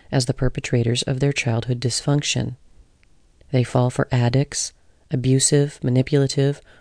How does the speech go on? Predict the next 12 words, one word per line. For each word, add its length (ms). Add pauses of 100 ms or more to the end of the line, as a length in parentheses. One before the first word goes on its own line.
(100)
or 80
emotionally 480
detached 500
individuals. 720 (800)
They 140
simply 400
adopt 560
a 40
controlling, 680 (400)
insecure, 760 (460)
people-pleasing 840
attitude 560